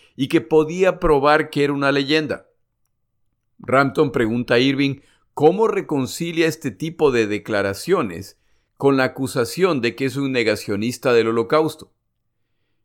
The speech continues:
Irving aclara que él no niega todo el evento. Niega lo relacionado con los campos de exterminio,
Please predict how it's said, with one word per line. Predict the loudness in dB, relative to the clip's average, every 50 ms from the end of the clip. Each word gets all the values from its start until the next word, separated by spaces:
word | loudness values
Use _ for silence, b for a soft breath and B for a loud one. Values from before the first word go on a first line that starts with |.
| _ _ _
Irving | -2 -2 2 2 2 2 2
aclara | 0 0 2 2 4 4 4 2 0
que | 0 2 4 4 4
él | 4 2 -2
no | -4 -2 0 2 2 2
niega | 0 0 0 0 0 2 2 2 0 0 -4 -2
todo | 0 2 2 4 4 4 2 2
el | 2 2
evento. | 0 0 -2 -4 -4 -6 -8 -12 -16 -20 _ _ _ _ _ _ _ _ _ _ _ _
Niega | 0 4 4 4 4 4 2 2 0
lo | 0 0
relacionado | 0 0 0 0 -2 -2 -2 0 2 2 2 2 2
con | 0 -2 -2
los | -4 -6 -8
campos | -6 -6 -6 -4 -4 -4 -4 -2
de | -2 -4
exterminio, | -4 -4 -2 -2 0 0 2 0 0 0 -2 -4 -8 -12